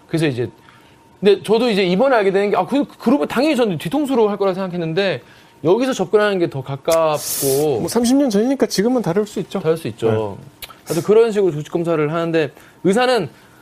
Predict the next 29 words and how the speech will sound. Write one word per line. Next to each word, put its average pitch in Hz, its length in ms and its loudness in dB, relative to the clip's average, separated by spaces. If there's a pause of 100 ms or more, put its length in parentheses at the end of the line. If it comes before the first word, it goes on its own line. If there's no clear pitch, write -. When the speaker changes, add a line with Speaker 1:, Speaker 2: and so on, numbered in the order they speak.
Speaker 1:
그냥 202 180 0
며칠 175 260 0
동안 233 260 2
입안이 156 320 -2
좀 165 100 0
쓰라릴 240 400 -4
거예요.라고만 151 760 0
얘기를 117 260 -4
하-, - 200 -4
Speaker 2:
아니, 92 120 -2
Speaker 1:
하는데. 82 300 -2
Speaker 2:
이걸 127 140 -6
뚫는데 123 400 -6
쓰라릴 135 500 -10
정도겠어. 113 840 -6
Speaker 1:
음, - 140 -8
근데 160 180 -2
Speaker 2:
설마. 139 120 -6
Speaker 1:
굉장히 180 320 0
너무너무 180 340 0
고통스러워하시고, 123 960 -6
근데 107 200 -8
결국에는 113 600 -4
Speaker 2:
어, 101 80 -4 (460)
어우. 95 80 -12
Speaker 1:
수술해야 156 440 -4
되는 156 160 0
거다라고 120 360 0
했는데 131 420 -6